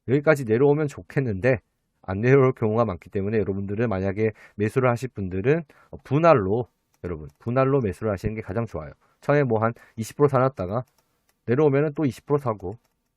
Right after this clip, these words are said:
이런 식으로 이제 분할로 매수하시면은 평단도 계속 줄어들 거고 물량도 많이 생길 거니까, 뭐, 요런 우량주에 이제 매수를 하실 때는, 뭐, 괜찮은 방법이 아닐까 그렇게 생각합니다. 카카오는.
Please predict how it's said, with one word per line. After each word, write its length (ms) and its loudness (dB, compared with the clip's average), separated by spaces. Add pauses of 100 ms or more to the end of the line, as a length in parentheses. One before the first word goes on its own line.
(140)
이런 140 0
식으로 180 0
이제 100 0
분할로 400 0
매수하시면은 720 0 (280)
평단도 500 -2
계속 240 -6
줄어들 360 -2
거고 400 -6
물량도 580 0 (260)
많이 200 -2
생길 280 -2
거니까, 480 -4 (400)
뭐, 140 -10 (280)
요런 260 0 (120)
우량주에 800 2
이제 320 -6 (580)
매수를 300 0
하실 220 -4
때는, 380 -2 (220)
뭐, 160 -10
괜찮은 420 -4
방법이 440 -6
아닐까 460 -4 (360)
그렇게 160 -4
생각합니다. 580 -4 (200)
카카오는. 600 -8